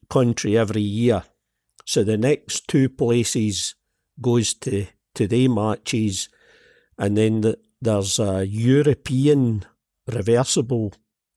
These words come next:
championships, which I think we ha-, we send two ploughmen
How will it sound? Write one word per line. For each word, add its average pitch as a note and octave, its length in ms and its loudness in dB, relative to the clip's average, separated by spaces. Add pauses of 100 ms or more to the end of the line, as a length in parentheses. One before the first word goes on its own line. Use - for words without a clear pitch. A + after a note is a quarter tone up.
(920)
championships, A2 1080 -2 (1200)
which B2 240 -2
I G#2+ 60 -4
think A#2+ 340 -2
we B2 160 0
ha-, A#2 140 0 (100)
we B2 180 -2
send A2+ 440 0
two D#3 200 2
ploughmen D3 640 0